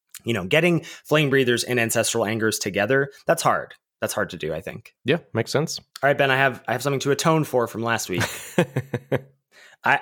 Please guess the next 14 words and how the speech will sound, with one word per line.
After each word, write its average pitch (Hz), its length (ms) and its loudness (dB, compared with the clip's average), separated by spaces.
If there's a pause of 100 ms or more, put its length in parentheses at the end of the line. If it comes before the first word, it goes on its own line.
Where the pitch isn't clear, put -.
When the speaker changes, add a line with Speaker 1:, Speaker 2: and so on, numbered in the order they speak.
Speaker 1:
I 143 100 4
am 135 280 0
just 143 280 0
so, 139 340 4
so, 127 260 2
so 117 300 0
fully 107 320 0
on 101 160 -2
board 90 260 -2
Blood 95 240 0
Fountain 82 480 -6 (180)
over 87 240 -2
Courier 78 360 -6
Bat. 69 260 -10